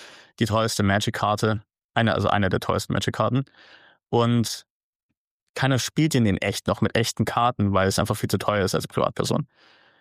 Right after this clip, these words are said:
Was wir dann gemacht haben, ist, wir haben eine, da geht auch bald eine Dokumentation live und ich hoffe,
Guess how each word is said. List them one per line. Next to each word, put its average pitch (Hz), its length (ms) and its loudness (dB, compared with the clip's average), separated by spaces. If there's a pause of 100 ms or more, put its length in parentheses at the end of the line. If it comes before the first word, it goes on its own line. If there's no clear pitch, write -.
(280)
Was 127 140 -2
wir 143 60 2
dann 151 120 2
gemacht 123 380 0
haben, 143 180 2
ist, 123 180 -2
wir 113 220 4 (140)
haben 120 180 0
eine, 113 460 2 (100)
da 107 140 2
geht 113 200 -2
auch - 140 0
bald 110 220 0
eine 107 80 -2
Dokumentation 110 600 0
live 104 460 2
und 107 140 2
ich - 180 -2
hoffe, 113 360 0